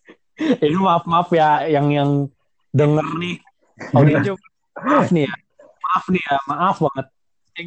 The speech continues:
Speaker 2: jomblo maaf ya, kita bermain.
Speaker 1: Aku juga maaf ya,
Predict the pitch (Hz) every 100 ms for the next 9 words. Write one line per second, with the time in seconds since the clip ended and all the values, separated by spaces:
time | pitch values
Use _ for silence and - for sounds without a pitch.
0 | 165 165 180 196 180 180 180 175 170 -
1 | 180 180 165 147 165 156 156 - - -
2 | 208 - - 165 160 175 - 131